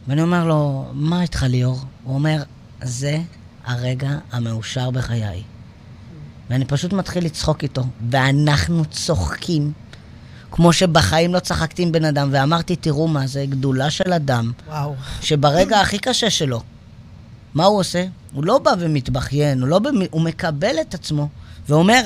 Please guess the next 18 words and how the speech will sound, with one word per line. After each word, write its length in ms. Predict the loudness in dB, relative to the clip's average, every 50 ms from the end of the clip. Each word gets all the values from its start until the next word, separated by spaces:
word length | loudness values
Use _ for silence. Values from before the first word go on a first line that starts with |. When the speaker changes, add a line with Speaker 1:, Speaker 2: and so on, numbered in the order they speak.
| 0 -6
Speaker 1:
'זה 380 | -6 -4 -2 0 4 4 4 4 2 -2 -12 -20 -20 -20 -8 -2
מה 200 | 2 4 4 4 4 0 -6 -18 -20 -14
שיש 440 | -8 -4 -2 -2 0 0 -2 -2 -4
לי 120 | -4 -6
עכשיו.'" 360 | -6 -8 -8 -8 -6 -8 -8 -8 -12 -16 -20 -20 -20 -20 -20 -20 -20 -20 -12 -8
Speaker 2:
וואו. 280 | -6 -4 -4 -4 -6 -10 -14 -18 -20 -20 -18 -10
Speaker 1:
והוא 200 | -4 0 0 2
נפטר 400 | 2 0 0 2 4 4 4 4
מן 180 | 4 2 2 4
העולם, 400 | 4 4 4 4 4 4 4 4 4
והיה 240 | 2 4 4 4
לו 100 | 4 2
את 120 | 2 2 0
אחת 260 | -2 -2 0 0 0
ההלוויות 380 | 0 0 0 0 0 0 2 2
המשוגעות, 720 | 2 2 2 0 -2 -2 0 2 2 2 2 0 0 -2
באמת, 420 | -2 0 0 0 0 0 -2 -2
עם 80 | -4 -6